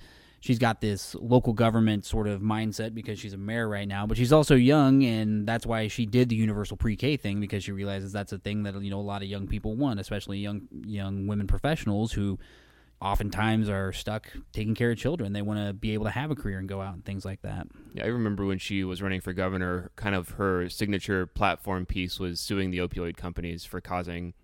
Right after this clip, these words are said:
Speaker 2: well, suing the, the pharmaceutical companies for causing the opioid crisis or for their contributions to it. And I thought, "That's a really good idea." And then Mike DeWine turned around and did it. So that's, that's sort of interesting.
Speaker 1: Let's listen to more of the interview with Nan Whaley. So let's talk about politics for a second.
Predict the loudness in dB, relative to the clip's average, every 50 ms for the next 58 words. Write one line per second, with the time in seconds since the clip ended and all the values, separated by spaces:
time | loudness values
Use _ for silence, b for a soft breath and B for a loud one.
0 | _ -12 -12 -12 -4 -2 0 0 0 0 -2 -4 -8 _ -8 -8 -8 -8 -8 _
1 | _ _ -16 -4 0 0 2 2 2 0 0 -2 -2 -4 -6 -6 -6 -6 -6 -8
2 | -10 -8 -8 -8 -2 0 2 2 2 0 0 0 0 0 -2 -2 -6 -8 -8 -6
3 | -6 -6 -4 -6 -6 -6 -6 -4 -4 -2 -2 -2 -2 -4 -4 -4 -4 -4 -4 -4
4 | -6 -6 -6 -6 -6 -8 -8 -8 -6 -6 -4 -4 -6 -8 b b b b b b
5 | b b b -4 0 0 2 2 2 2 2 0 0 0 0 0 2 4 4 6
6 | 6 6 6 4 4 4 4 2 0 0 0 -2 -2 0 0 -2 -2 -2 -2 -4
7 | -2 -4 -4 -6 -6 -6 -6 -6 -6 -6 -6 -6 -6 -8 -8 -8 -8 -10 -12 -6
8 | -2 0 0 0 -2 -4 -6 -6 -4 -4 -4 -6 -6 -8 -10 -10 -12 -12 -14 -12
9 | -12 -12 -12 -12 -14 -16 _ _ _ -2 0 0 2 2 0 2 6 8 10 10
10 | 10 10 8 8 8 6 6 6 6 6 6 6 6 4 4 4 4 4 6 8
11 | 8 8 8 6 6 4 2 0 -4 _ _ _ _ _ -14 -8 -6 -6 -4 -4
12 | -4 -2 -2 -2 -2 -2 -2 -2 -2 -2 -2 -2 -4 -6 -6 -8 -8 -8 -8 -6
13 | -8 -8 -8 -8 -8 -8 -8 -8